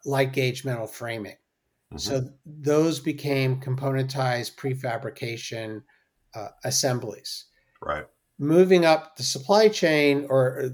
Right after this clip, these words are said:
Speaker 1: I'm sorry, the, the idea of prefabrication, there's this notion of offsite construction.
Speaker 2: Mm-hmm.
Speaker 1: And the,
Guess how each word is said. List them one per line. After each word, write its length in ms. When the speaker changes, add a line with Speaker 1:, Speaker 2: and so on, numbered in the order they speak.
Speaker 1:
I'm 140
sorry, 280
the, 340
the 140
idea 340
of 100
prefabrication, 1080
there's 220
this 220
notion 460
of 220
offsite 600
construction. 800
Speaker 2:
Mm-hmm. 240
Speaker 1:
And 400
the, 220